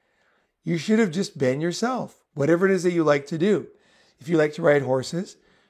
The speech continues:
maybe you could take her riding horses with you. If you like to run, you can ask her if she wants to run with you. Don't, don't make a fake persona. Because if you make a fake persona, you can't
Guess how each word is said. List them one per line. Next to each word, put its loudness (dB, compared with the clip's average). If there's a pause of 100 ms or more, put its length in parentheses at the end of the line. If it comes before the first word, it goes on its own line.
(140)
maybe -4
you -8
could -8
take -6
her -10
riding 0
horses -6
with -16
you. -20 (540)
If -10
you -2
like 0
to -6
run, -4 (540)
you -10
can -4
ask -6
her -6
if -12
she -12
wants -8
to -10
run 2
with -4
you. -16 (760)
Don't, 2 (960)
don't 4
make -4
a -8
fake -6
persona. 0 (920)
Because -2 (240)
if -10
you -2
make 0
a -6
fake -10
persona, -12 (480)
you -6
can't 0